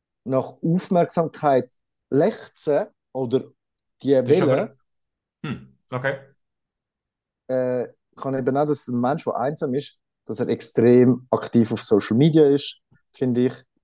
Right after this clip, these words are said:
Speaker 2: Jede und jede geht aber anders mit ihrer Einsamkeit aus, äh, um.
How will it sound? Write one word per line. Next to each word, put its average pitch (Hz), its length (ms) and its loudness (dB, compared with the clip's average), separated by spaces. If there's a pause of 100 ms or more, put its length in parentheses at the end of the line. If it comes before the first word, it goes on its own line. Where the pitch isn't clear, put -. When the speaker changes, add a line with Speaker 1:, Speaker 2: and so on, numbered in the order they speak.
Speaker 2:
Jede 208 580 -2
und 180 100 -2
jede 254 180 -4
geht 151 160 -4
aber 139 240 -4
anders 254 460 -2
mit 233 220 -10
ihrer 226 340 -8
Einsamkeit 202 840 -6
aus, - 640 -14
äh, 185 120 2
um. 147 480 -6